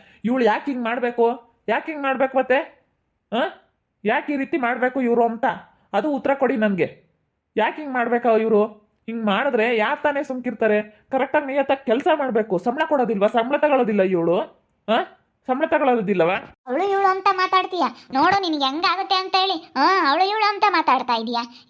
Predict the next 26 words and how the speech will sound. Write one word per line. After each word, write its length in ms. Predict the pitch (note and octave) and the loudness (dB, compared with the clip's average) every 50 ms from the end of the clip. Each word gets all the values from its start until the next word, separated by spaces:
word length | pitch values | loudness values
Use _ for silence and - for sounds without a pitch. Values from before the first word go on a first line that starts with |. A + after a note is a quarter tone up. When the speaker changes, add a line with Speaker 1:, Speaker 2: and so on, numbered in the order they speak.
| B3+ C4 | 0 0
Speaker 2:
ಏನಿಲ್ಲ 240 | D4 E4+ F#4+ G4 G4+ G4+ G4 | 0 0 0 0 0 0 0
ನೋಡು, 200 | F#4+ G4 G4+ G4 F4+ - - - - | 0 0 0 0 -2 -2 -8 -2 2
ಅವಳು 280 | C#4 C4+ E4 F4 F#4+ | 2 4 4 4 4
ಇವಳು 200 | G4 G4 G4 G4 | 4 4 4 2
ಅಂತ 140 | G4 F#4+ G4+ G4+ | 2 4 2 4
ಮಾತಾಡಿದ್ರೆ, 480 | G4 G#4 G4+ G4+ F#4+ F#4 F#4+ G4 G4 F#4 F#4+ - - - C#4+ | 4 4 2 2 2 2 4 2 0 0 -2 -4 -4 2 4
ಆ, 260 | D4 E4 F#4+ G4 G4 F4 | 6 6 6 6 4 2
ನಾನೇನು 440 | D4 D4+ F4 F#4 F#4+ F#4 E4+ F4 | 2 0 0 0 0 -2 -2 -4
ಸುಮ್ಕಿರಲ್ಲ. 520 | F#4 F#4+ E4 F4 E4+ G4 G4 F#4+ F#4+ G4 G4 F4+ - - - _ - - | -2 0 -2 0 2 4 4 4 4 4 0 -2 -4 -12 -20 _ -2 2
ಆ, 380 | C#4+ D#4 E4 F4 F#4 F#4+ F#4+ | 2 4 4 4 4 4 4
ನಾನ್ 240 | E4+ D4+ D#4 F4 F#4+ | 2 2 0 -2 0
ಕಂಪ್ಲೇಂಟ್ 420 | - D#4+ D4+ D#4+ E4+ F4 F#4 G4+ | 0 0 0 0 -2 -2 -2 -2
ಮಾಡ್ಬಿಡ್ತೀನಿ. 520 | G4 F#4 F#4 F4+ F4 G4 G4 G4 G4 F#4 E4+ E4+ - _ _ _ _ _ _ _ _ - | -4 -4 -4 0 0 -2 -2 -2 -4 -4 -6 -8 -12 _ _ _ _ _ _ _ _ 2
ಏ, 240 | F#4 G4+ G#4+ G#4 F#4+ F#4+ - - | 4 6 6 6 4 0 -6 -4
ಅದೇನ್ 360 | E4 F4 D#4 E4 F4+ G4 G4 F#4+ | -4 -2 0 0 -2 -2 0 0
ಮಾಡ್ತೀಯ 280 | F#4+ G4 F#4+ - G#4 G4+ | 0 0 0 0 -2 0
ಮಾಡು, 560 | F#4 D#4+ D#4+ F4+ F4+ E4 B3+ B3+ - - - D4+ | 0 0 -2 -2 -2 -4 -6 -6 -10 -14 -6 -2
ನೀನು 180 | F4 G4 G4+ | 0 0 2
ಮಾಡಿರೋದು 420 | F#4 F4 F#4 F#4 G4 G4 G4+ G4+ - | 2 2 0 0 0 -2 -2 0 0
ತಪ್ಪು 280 | F4+ F4 - G4 G4 | -2 0 0 -2 2
ತಪ್ಪೇನೆ. 360 | - F4 E4+ F4 F#4+ F#4 F4+ | 2 0 2 2 0 0 0
ನೀನ್ 480 | D4+ - - - - - D#4+ F#4+ A4 F#4+ | -2 -4 -10 -16 -4 0 0 0 0 2
ತಗೊಂಬಂದಿರೋದು 600 | F#4+ F4+ E4+ F#4+ G4 G4 F#4+ F#4+ G4+ G#4+ F#4+ F4+ | 0 0 0 0 -2 -2 0 2 2 4 4 4
ಅಂಗನವಾಡಿಯಿಂದಲೇ 720 | F4 F4+ F#4+ F#4+ F#4+ F#4 F#4 F#4 G4 F#4+ F#4+ F#4+ F#4+ G#4 G#4 | 2 2 2 2 2 2 2 0 -2 -4 -2 0 0 0 0
ತಗೊಂಬಂದಿರೋದು 640 | G#4 E4+ E4 F#4+ F#4+ F#4+ F#4 F#4 G4+ F#4 F4 F#4+ | 0 0 0 0 -2 -2 0 4 4 4 4 4
ಇದನ್ನೆಲ್ಲನ. 380 | F#4 F#4 F4 E4+ D#4+ F4 F4+ | 0 0 2 4 4 4 4